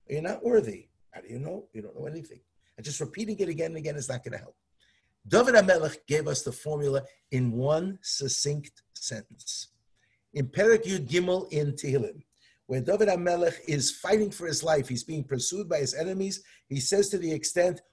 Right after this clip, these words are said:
"Ho'iro einai pen ishan hamoves." "Please, Hashem, enlighten my eyes. I'm afraid I'm gonna die. They're out to kill me."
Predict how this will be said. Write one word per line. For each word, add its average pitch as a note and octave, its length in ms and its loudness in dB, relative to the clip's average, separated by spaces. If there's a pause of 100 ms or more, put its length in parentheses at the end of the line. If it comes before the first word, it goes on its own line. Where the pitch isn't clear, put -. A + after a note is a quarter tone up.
"Ho'iro F#3+ 760 6 (100)
einai G3+ 420 4
pen E3 280 -2
ishan G3 400 2
hamoves." D#3+ 840 0 (460)
"Please, G3+ 220 -2
Hashem, F3 340 2
enlighten E3 420 0
my E3+ 220 4
eyes. F#3+ 280 2
I'm D#3+ 180 -2
afraid F#3+ 280 0
I'm F#3 100 0
gonna E3 200 -2
die. E3+ 480 4
They're C3+ 160 -2
out G3 280 2
to - 80 -14
kill C4 360 -2
me." C#3 260 -8